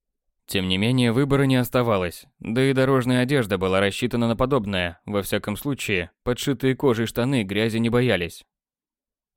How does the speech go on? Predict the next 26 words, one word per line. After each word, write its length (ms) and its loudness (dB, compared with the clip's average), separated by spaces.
Дорога 480 0
тоже 360 2
оставила 500 0
о 120 0
себе 280 -2
мало 260 2
приятных 480 -2
впечатлений. 760 -4
Их 240 -2
транспортное 640 0
средство 640 -2
ловило 440 0
колесами 540 2
все 220 0
неровности 600 0
брусчатки, 800 -2
и 120 0
казалось, 460 0
что 260 0
на 120 2
очередном 540 0
ухабе 460 0
позвоночник 720 -2
осыплется 560 -2
в 40 -10
сапоги. 540 -2